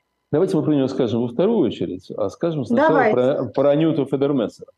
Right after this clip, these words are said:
Speaker 2: Давайте,
Speaker 1: Ньюта Федермессера,
Speaker 2: давайте, да.
Speaker 1: э, хоспис, фонд «Вера» там и так далее. Вот, ну, все его, в общем, знают.
Speaker 2: Дума приняла
Speaker 1: А,
Speaker 2: поправки в закон о
Speaker 1: да,
Speaker 2: пси-,
Speaker 1: да,
Speaker 2: о
Speaker 1: да.
Speaker 2: психиатрической помощи. Да, теперь, собственно, права пациентов ограничены настолько, что вот,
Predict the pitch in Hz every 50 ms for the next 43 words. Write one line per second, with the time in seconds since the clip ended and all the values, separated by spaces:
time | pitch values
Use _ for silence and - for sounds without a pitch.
0 | _ _ _ _ _ _ _ 277 285 311 320 302 311 311 311 302 - 131 131 135
1 | 165 196 220 240 226 - - 180 160 147 139 143 131 127 127 131 127 123 123 123
2 | 123 123 123 123 120 120 117 117 113 117 117 113 113 113 110 - - - 196 196
3 | - - - 120 - - _ 117 107 101 101 - 123 156 196 190 165 139 117 110
4 | - - 101 98 95 98 101 101 - _ _ _ _ _ _ 117 107 117 127 151
5 | 196 233 226 208 160 - - - - - - _ 131 127 123 120 113 120 151 135
6 | - - 117 95 92 92 92 101 110 - - 131 131 131 175 226 233 208 339 349
7 | 359 302 285 254 - 277 262 254 262 254 254 254 254 254 - - 302 339 339 330
8 | 320 320 - - 233 196 196 240 233 233 - - 320 311 311 302 269 247 226 135
9 | 131 147 196 220 208 - - 165 147 131 117 107 107 98 - 269 240 - 254 240
10 | - 262 262 226 - - - - 247 226 226 - 339 339 320 302 294 269 - -
11 | - 254 240 226 240 240 226 226 214 214 - 233 220 - 285 277 277 - - -
12 | _ _ _ _ - - 262 254 254 - - 247 233 233 226 - 226 - 254 233
13 | 240 233 247 233 233 220 208 - - 240 220 208 202 214 - - 214 196 220 226
14 | 226 226 233 220 220 - 226 208 208 208 202 208 208 208 - - _ _ - 302
15 | 311 302 285 285 269 233 220 208 208 208 208 - - - _ - 226 233 233 226
16 | 214 208 208 214 220 220